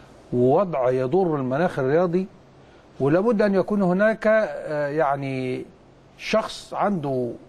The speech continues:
المسؤولية الحقيقية يوقف هذا الكلام إن شاء الله من جانبه، فلنكن هذا الشخص.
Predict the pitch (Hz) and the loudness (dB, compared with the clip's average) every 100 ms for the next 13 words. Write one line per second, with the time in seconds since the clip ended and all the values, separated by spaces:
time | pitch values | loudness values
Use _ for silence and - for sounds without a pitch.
0 | - - 147 143 - 170 175 190 - 147 | -10 -2 -2 -2 0 2 4 2 -2 -10
1 | - - 202 220 214 - - - - - | -12 -4 0 0 -2 -8 -20 -20 -20 -20
2 | - - 180 233 - 185 - 214 190 139 | -20 -2 2 2 2 -2 0 2 2 0
3 | 170 214 190 - 156 - 214 180 147 127 | 0 0 -2 -4 -6 0 2 2 2 0
4 | 131 127 95 - - - - - - - | 0 0 -2 -10 -20 -20 -20 -20 -20 -20
5 | - - - - - 160 220 190 156 180 | -20 -20 -20 -14 0 2 2 0 -2 -2
6 | 139 - 123 - - - | -4 -10 -14 -16 -20 -20